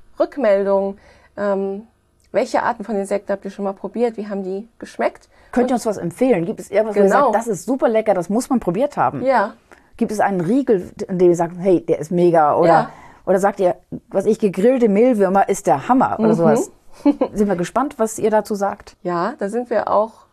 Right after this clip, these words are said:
Speaker 1: völlig offen.
Speaker 2: Ja.
Speaker 1: Und ja, wirklich ein, ja, fast schon kontroverses Thema, wo wir uns
Speaker 2: Wir würden es vielleicht sogar einer Challenge stellen. Schickt uns unsere, eure liebsten
Speaker 1: <laughs>
Speaker 2: Insekten, äh,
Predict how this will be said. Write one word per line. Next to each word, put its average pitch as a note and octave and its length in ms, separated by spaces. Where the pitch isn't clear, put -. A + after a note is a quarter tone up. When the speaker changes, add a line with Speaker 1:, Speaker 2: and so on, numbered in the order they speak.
Speaker 1:
völlig C4 400
offen. B3+ 420
Speaker 2:
Ja. - 140
Speaker 1:
Und G3 300
ja, - 200
wirklich A3 360
ein, G3+ 340
ja, G3 200
fast A3 220
schon A3+ 100
kontroverses G#3+ 760
Thema, D4+ 460
wo A3 100
wir A3 240
uns G#3+ 100
Speaker 2:
Wir F3 100
würden A3+ 160
es D#4+ 60
vielleicht B3 200
sogar A3+ 180
einer G#3 180
Challenge C4+ 320
stellen. B3 640
Schickt C4 240
uns A3 140
unsere, G#3+ 300
eure G3 200
liebsten A3 560
Speaker 1:
<laughs> - 0
Speaker 2:
Insekten, A#3 580
äh, G3 320